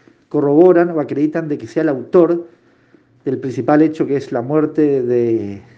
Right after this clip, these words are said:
la señora Antúnez y la tentativa de homicidio del señor Shenfis, que es el padre de,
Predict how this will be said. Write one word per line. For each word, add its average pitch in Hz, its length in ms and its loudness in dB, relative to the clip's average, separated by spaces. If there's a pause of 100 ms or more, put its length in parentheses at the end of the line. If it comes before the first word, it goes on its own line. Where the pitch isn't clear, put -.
(120)
la 117 80 -12
señora 135 240 -8
Antúnez 165 560 -2
y 127 80 -8
la 120 80 -4
tentativa 120 440 -2
de 135 60 0
homicidio 127 360 -4
del 120 100 -2
señor 120 400 -6 (200)
Shenfis, 131 380 -4
que - 80 -6
es 110 80 -8
el 117 100 -2
padre 117 320 0
de, 95 280 -8